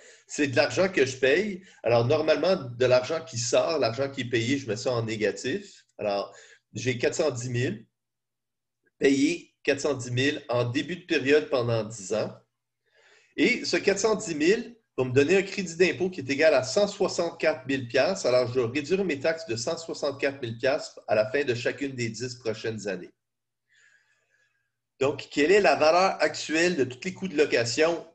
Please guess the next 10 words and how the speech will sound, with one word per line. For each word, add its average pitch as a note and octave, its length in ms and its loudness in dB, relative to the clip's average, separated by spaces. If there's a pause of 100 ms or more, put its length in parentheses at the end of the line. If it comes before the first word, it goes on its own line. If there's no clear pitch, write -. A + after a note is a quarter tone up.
nets A#2+ 720 -2 (400)
après C3+ 400 0 (140)
impôt ? F#2+ 340 -10 (1500)
Donc, B2 400 -2 (180)
payer G#3 240 0
quatre A#3 220 0
cent A#3 160 2
dix F#3 160 -4
mille G3 340 4
en C#3+ 200 2